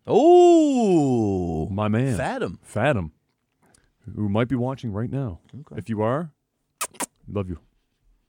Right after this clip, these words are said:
Speaker 2: Since international travel is a big nope in twenty twenty, Jeff, and believe me, it is. <laughs>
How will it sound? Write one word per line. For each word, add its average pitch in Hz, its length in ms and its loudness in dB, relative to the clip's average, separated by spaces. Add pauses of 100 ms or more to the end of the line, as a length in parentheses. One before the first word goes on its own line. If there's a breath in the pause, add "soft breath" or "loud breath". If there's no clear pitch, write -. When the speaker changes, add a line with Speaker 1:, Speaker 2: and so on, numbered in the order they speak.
(140)
Speaker 2:
Since 220 300 -2
international 220 400 0
travel 165 440 4
is 117 100 2
a - 20 -2
big 135 220 0
nope 139 200 2
in 113 60 -10
twenty 127 220 -6
twenty, 104 240 -6
Jeff, 82 180 -10 (260)
and 107 320 0
believe 123 280 0
me, 123 120 0
it 113 80 0
is. 95 280 -2 (300 loud breath)
<laughs> - 100 -8